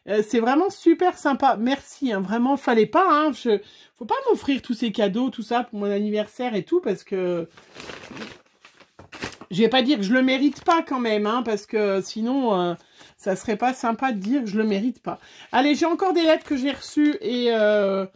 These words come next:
il y a déjà quelques temps, hein, mais, euh, je, vraiment, je voulais prendre le temps de le faire. Et puis avec, euh, voilà. Pour être en congé, euh, pour le salon, il fallait forcément, bah, que je travaille un peu plus les jours d'avant.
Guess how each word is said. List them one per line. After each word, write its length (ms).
il 40
y 20
a 40
déjà 280
quelques 500
temps, 260
hein, 80
mais, 260
euh, 440
je, 140
vraiment, 500
je 100
voulais 220
prendre 240
le 100
temps 200
de 100
le 60
faire. 320
Et 80
puis 160
avec, 200
euh, 380
voilà. 320
Pour 120
être 240
en 140
congé, 560
euh, 80
pour 240
le 80
salon, 360
il 120
fallait 260
forcément, 640
bah, 120
que 100
je 60
travaille 240
un 80
peu 120
plus 340
les 100
jours 200
d'avant. 480